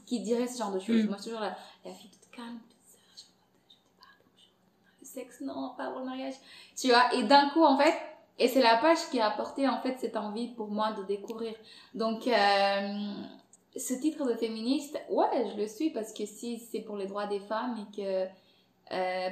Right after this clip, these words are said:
Speaker 1: pour l'équité, que chacune trouve sa place dans la société, dans ce cas, oui, je suis
Speaker 2: Mm.
Speaker 1: féministe. Mais, euh,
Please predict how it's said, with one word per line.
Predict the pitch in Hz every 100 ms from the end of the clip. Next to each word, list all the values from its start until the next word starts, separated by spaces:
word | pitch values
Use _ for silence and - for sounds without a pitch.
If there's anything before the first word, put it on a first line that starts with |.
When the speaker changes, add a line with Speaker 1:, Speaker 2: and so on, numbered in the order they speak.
| 190
Speaker 1:
pour | 214
l'équité, | 196 - 202 214 214 214
que | 196
chacune | 190 185 208 202 185 180
trouve | 180 208
sa | - 196
place | 190 190
dans | 180
la |
société, | 180 - 190 269
dans | 202
ce | 175 -
cas, | - -
oui, | 214
je |
suis | - 214
Speaker 2:
Mm. | 202
Speaker 1:
féministe. | 202 247 254 _ _ _ _ _
Mais, | - 196 190
euh, | 180 175 175 175 175 180